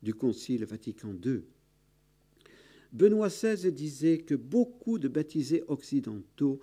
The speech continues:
étaient comme fatigués de croire. Ne pourrait-on pas dire également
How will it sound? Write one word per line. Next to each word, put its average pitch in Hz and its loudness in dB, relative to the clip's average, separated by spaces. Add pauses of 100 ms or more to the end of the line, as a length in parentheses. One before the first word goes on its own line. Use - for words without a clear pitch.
(320)
étaient 156 4
comme 131 -2
fatigués 151 -4
de 120 -10
croire. - -8 (1040)
Ne 160 8
pourrait-on 214 0
pas 147 -2
dire 160 -2
également 120 -2